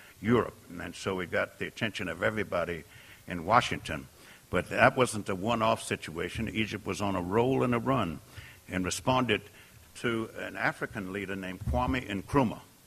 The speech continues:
from Ghana. And Kwame Nkrumah said, in essence, "We have an African proverb that when two elephants fight each other, it is rare, if ever, that one defeats the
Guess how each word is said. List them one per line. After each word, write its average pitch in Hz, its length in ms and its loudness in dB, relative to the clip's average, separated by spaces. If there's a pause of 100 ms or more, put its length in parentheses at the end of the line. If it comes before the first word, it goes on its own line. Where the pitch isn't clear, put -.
(380)
from 90 260 -6
Ghana. 113 400 4 (840)
And 92 400 -6 (180)
Kwame 123 400 0
Nkrumah 120 340 -2
said, 104 320 -4 (640)
in 98 220 -4
essence, 98 560 -4
"We 135 200 -2
have 123 220 -2
an 101 160 -2
African 113 480 -4
proverb 85 560 -2 (600)
that 98 260 0
when 87 160 -6
two 165 340 -4
elephants 107 720 -4
fight 107 520 -4
each 95 340 -10
other, 73 340 -6 (520)
it 101 140 -4
is 92 180 -4
rare, 120 380 -2
if 104 100 -8 (140)
ever, 104 240 -4
that 92 260 -8
one 98 240 -6
defeats 92 480 -8
the 90 240 -4